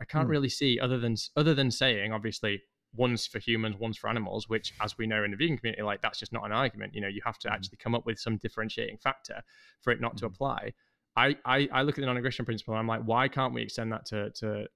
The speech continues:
Speaker 1: non-human, human animals?" So
Speaker 2: Right.
Speaker 1: when I'm talking to people who are more, like, right-leaning, I normally approach it from that angle, but it's not like that from day one. I was like, "Ah, non-aggression, I'll, I'll stop, uh, killing animals." It's more that that has become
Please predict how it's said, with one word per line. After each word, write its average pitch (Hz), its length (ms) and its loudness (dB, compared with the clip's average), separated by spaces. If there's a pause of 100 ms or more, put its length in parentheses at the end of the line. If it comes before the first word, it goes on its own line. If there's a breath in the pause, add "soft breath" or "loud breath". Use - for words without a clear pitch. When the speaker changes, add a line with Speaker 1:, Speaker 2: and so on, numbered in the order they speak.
(120)
Speaker 1:
non-human, 107 520 0
human 117 320 2
animals?" 113 480 0 (400 soft breath)
So 143 280 6
Speaker 2:
Right. 98 200 -8 (500)
Speaker 1:
when 139 240 4
I'm 160 180 6
talking 143 360 2
to 131 80 -4
people 127 240 2
who 120 140 4
are 117 40 2
more, 117 460 2
like, 113 200 0
right-leaning, 110 720 0
I 113 100 2
normally 131 420 2
approach 120 320 -2
it - 80 -12
from 110 140 -4
that 110 180 -2
angle, 104 340 -4
but 135 100 -6
it's 131 140 -2
not 143 160 4 (180)
like 113 300 -2
that 120 220 -2
from 113 160 -4
day 104 160 2
one. 107 240 0
I 98 60 -2
was 98 120 -4
like, 104 100 -2
"Ah, 127 100 4
non-aggression, 113 460 -2
I'll, 101 240 -2
I'll 104 160 -4
stop, - 280 -4 (100)
uh, 98 180 -6
killing 107 220 -6
animals." 101 340 -4 (220 soft breath)
It's 139 180 0
more 135 220 6
that 117 140 4
that 117 160 0
has 110 120 -2
become 110 480 -2